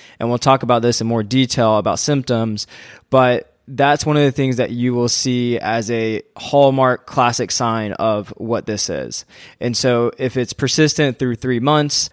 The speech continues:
then there might need to be a conversation with the physio or with the surgeon about if there is a Cyclops lesion present. Now, hear me out. A lot of people will have some extension deficits further along,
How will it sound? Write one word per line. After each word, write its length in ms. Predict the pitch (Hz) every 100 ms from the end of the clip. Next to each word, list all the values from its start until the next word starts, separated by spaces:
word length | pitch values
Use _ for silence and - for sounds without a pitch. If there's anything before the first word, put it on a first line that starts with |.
| -
then 220 | 120 127
there 140 | 123 120
might 260 | 127 131
need 240 | 135 131 123
to 60 |
be 220 | 120 123
a 140 | 120 117
conversation 540 | 131 117 110 123 -
with 100 | 117
the 80 | 107
physio 640 | - 165 143 143 139 135 131
or 420 | - 120 117 117 -
with 280 | 117 123 -
the 80 | 113
surgeon 580 | - 143 127 135 131
about 520 | 127 107 113 110 - _
if 260 | 139 139 -
there 240 | 127 123
is 240 | 104 120 113
a 60 |
Cyclops 500 | 110 107 113 117 107
lesion 300 | 113 107 107
present. 500 | 107 123 120 127 120 - _ -
Now, 140 | 120
hear 220 | 120 143
me 160 | 143 127
out. 320 | 107 87 - _ _ _ _ -
A 80 |
lot 300 | 123 135 143
of 120 | 147 135
people 300 | 143 139 127
will 160 | 127
have 260 | 120 127 123
some 180 | - 117
extension 520 | 113 - 123 - 123
deficits 680 | 120 113 117 - 117 110
further 480 | - - 120 120 117
along, 640 | 113 101 107 120 139 160